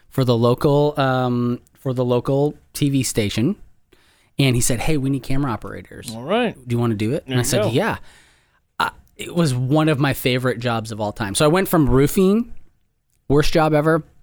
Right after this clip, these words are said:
Speaker 1: to, uh, being a camera operator. And it was, like,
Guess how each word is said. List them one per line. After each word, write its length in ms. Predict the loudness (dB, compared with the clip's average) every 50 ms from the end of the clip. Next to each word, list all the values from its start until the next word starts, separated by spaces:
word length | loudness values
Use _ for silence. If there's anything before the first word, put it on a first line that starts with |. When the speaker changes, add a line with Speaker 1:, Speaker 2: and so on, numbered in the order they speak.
| _ _ _ -4
Speaker 1:
to, 460 | 2 4 4 6 6 4 4 2 0 0 0
uh, 160 | 0 0 0
being 180 | 2 2 2 2
a 40 | 2
camera 320 | 2 0 2 2 2 2 2
operator. 440 | 2 2 2 0 0 0 0 -2
And 320 | 0 0 0 0 0 0 -2 -6 -12 -10 -6 -4
it 100 | -2 0
was, 140 | 0 2
like, 300 | 2 2 2 0 -2 -6